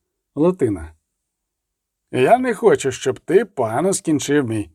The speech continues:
побратиме в магічному мистецтві. А погано скінчити ти можеш. І з Біберштайнівною тебе щось пов'язує.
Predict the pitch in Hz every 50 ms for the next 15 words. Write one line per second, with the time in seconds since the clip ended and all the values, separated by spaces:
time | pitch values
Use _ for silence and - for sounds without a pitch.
0 | _ _ _ - 147 127 131 131 123 - 123 117 117 113 113 110 117 117 117 117
1 | 113 - - 120 120 - 131 143 160 156 - - 110 101 - - 123 123 117 104
2 | - _ _ _ _ _ _ _ _ _ _ _ - - 208 220 254 233 - -
3 | 233 208 175 190 202 208 202 190 - - 180 165 147 - 151 160 156 180 175 -
4 | 147 120 110 113 117 143 135 123 104 - - _ _ _ _ _ _ _ _ _
5 | _ _ _ _ - - 247 240 220 220 247 233 214 233 214 - - - 240 233
6 | 214 190 170 151 147 147 143 135 - 156 156 170 151 - 185 165 - - _ -
7 | 185 196 208 240 254 247 196 135 117 104 107 98 85 80